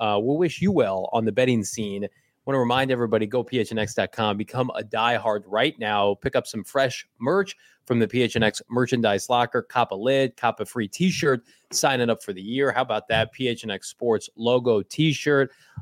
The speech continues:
Um, listen, we've got a banger of an afternoon slate ahead with some premium P H N X programming, including P H N X Cardinals tonight. Myself, Damon Anderson, Bo Brock, we're gonna be talking about our preferred list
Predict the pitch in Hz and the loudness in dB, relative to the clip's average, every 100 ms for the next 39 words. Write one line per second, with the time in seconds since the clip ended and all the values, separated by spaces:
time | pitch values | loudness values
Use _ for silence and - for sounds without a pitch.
0 | - 101 98 92 139 113 104 95 _ - | -4 0 0 0 -2 0 -2 -10 _ -2
1 | 131 127 123 - 107 101 120 147 143 98 | 0 2 0 -2 -6 -2 0 2 0 0
2 | 110 107 113 113 113 107 101 - 117 104 | 0 2 2 0 -2 -4 -4 -2 0 0
3 | - _ - 98 117 110 101 104 - 101 | -4 _ -12 -4 2 2 0 -4 -4 -6
4 | - 143 135 117 101 95 120 101 107 95 | -2 0 2 2 0 0 0 2 -2 -6
5 | - 123 110 107 104 101 98 110 104 - | -2 0 2 0 0 -2 -6 -10 -8 -2
6 | 160 139 110 131 117 113 101 - - 135 | 0 0 -2 0 0 0 -4 -4 -2 0
7 | 131 110 - 107 110 117 110 _ _ - | 0 -2 -2 -4 0 0 0 _ _ -6
8 | 104 - 147 131 123 117 131 120 107 117 | -6 -2 0 2 0 0 0 2 0 -2
9 | 117 - 107 95 110 104 110 104 98 _ | -4 -6 -6 -2 0 2 2 2 0 _
10 | _ 131 151 139 127 135 135 123 113 - | _ 0 2 2 2 0 2 2 2 2
11 | 123 143 143 - 120 107 117 107 | 0 0 -4 -2 -2 2 0 0